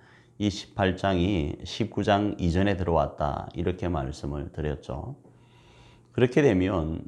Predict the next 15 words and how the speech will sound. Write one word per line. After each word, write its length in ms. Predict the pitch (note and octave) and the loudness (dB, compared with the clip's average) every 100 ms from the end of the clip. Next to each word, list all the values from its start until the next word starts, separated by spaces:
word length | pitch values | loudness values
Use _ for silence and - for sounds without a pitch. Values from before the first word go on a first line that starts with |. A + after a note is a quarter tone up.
| - | -16
두 160 | - G2 | -4 4
가지 240 | A2+ C3+ | 6 6
근거를 460 | A2+ F2+ F2 F#2 F#2+ | 4 2 2 2 4
가지고 580 | F2 D#2 D#2+ F2+ E2 A#1+ | 2 0 -2 0 0 -2
이해할 420 | E2 E2 E2+ D2+ | -2 0 0 -4
수 140 | - - | -6 -8
있습니다. 640 | - - D#2 C#2+ - - - _ _ _ _ | -8 -8 -6 -8 -10 -14 -20 _ _ _ _
무슨 220 | F2 F2 | -2 0
말씀인가 640 | F2+ D#2 - F2 F#2 G2 E2 | 2 0 0 2 2 4 4
하면 520 | D#2 G2+ D#2+ C#2+ - - - - - _ _ - - | 4 0 0 -2 -6 -14 -20 -20 -20 _ _ -20 -10
모세가 680 | - F2+ F2+ G#2 G#2+ F2+ G2 - | 0 2 4 6 6 6 2 -2
이스라엘 360 | G2 G#2+ A2 G#2+ | -2 2 4 4
백성들을 580 | G2 - G2+ F#2+ F#2 | 0 0 0 2 0
재판함에 640 | F2+ G2+ - F#2+ F2+ F2 E2+ | 0 -4 -2 -2 -2 -2 -4
있어서 760 | F2 E2+ E2 - E2+ C2+ B2+ | -4 -4 -4 -4 -4 -6 -8